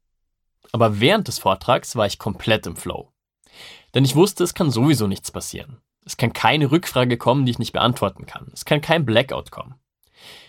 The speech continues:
Denn ich habe hundert Prozent Ahnung von dem, worüber ich spreche. Bei Vorträgen vor fünfundzwanzig bis dreißig Leuten bin ich tatsächlich gar nicht mehr nervös, weil wir sowas bei unserer Agentur sehr oft machen.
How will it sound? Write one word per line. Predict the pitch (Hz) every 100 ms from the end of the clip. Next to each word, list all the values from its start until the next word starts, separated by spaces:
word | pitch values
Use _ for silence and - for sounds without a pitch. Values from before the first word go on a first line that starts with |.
| _ _
Denn | 147 180
ich | -
habe | 123 -
hundert | 190 220 160
Prozent | - 120 107 107 101
Ahnung | 107 117
von | - 95
dem, | 101 110
worüber | 101 101 92
ich | -
spreche. | - 85 - - _ _ _ _ _ _ _ _ _ _ _ _ _ _ _ _ _ _ _ _
Bei | 104
Vorträgen | - 143 147 139 139
vor | 143
fünfundzwanzig | - 156 151 117 107 -
bis | -
dreißig | - - - 123
Leuten | 123 131 131
bin | 127
ich | 131
tatsächlich | 123 - 151 165 -
gar | 104 117
nicht | 117
mehr | 95
nervös, | 95 92 - - -
weil | 101
wir | 110
sowas | 127 139 135
bei | 113
unserer | 123 -
Agentur | 107 107 170 175
sehr | 175
oft | - -
machen. | - -